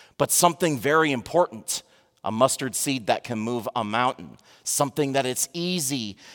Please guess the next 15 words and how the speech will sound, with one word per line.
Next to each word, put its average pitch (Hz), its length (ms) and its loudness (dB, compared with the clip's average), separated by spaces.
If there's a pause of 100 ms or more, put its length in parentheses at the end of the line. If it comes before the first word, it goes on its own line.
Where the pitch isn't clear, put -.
(160)
to 175 140 0
neglect 135 640 0
because 127 300 -4
of 107 80 -4
its 113 160 -2
size 131 460 4
or 101 40 -2
where 117 280 2
it - 80 -2
resides 107 500 0
in 101 80 -8
our 101 100 -2
mind, 110 300 2
but - 120 -10
something 139 540 -2